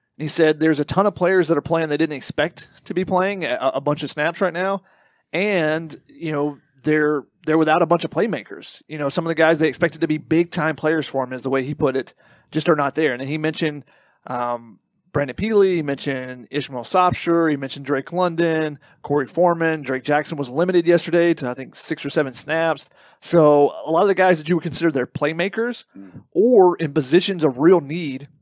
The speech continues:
Speaker 1: where they just had a dearth, uh, of talent right now at the nose tackle position. They just don't have the bodies that they want there. That's where it's affecting them the most. Now, that's not the only thing, the only reason why they're losing, but it, it,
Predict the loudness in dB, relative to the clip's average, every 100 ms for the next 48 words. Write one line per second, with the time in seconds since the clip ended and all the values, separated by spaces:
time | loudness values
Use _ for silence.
0 | _ -2 0 0 0 -2 -4 _ 2 2
1 | 0 -4 -2 -2 0 -2 -2 -4 -2 0
2 | 0 -4 -4 -6 -6 -6 -8 _ _ _
3 | _ -10 -4 0 2 2 -2 -2 -2 0
4 | 0 -2 -6 -6 -2 -2 -2 -2 -4 -2
5 | -4 -2 -2 0 -2 -4 -4 -2 0 0
6 | -2 -4 -6 _ _ _ _ _ _ _
7 | -2 2 2 2 -2 -2 -4 -6 -6 0
8 | 4 4 2 -8 _ _ -2 0 0 -2
9 | -2 -4 -4 -4 -4 -4 -4 -6 -4 -4
10 | 0 0 2 2 2 4 4 2 -4 0
11 | 0 0 -12 -10 -8 -8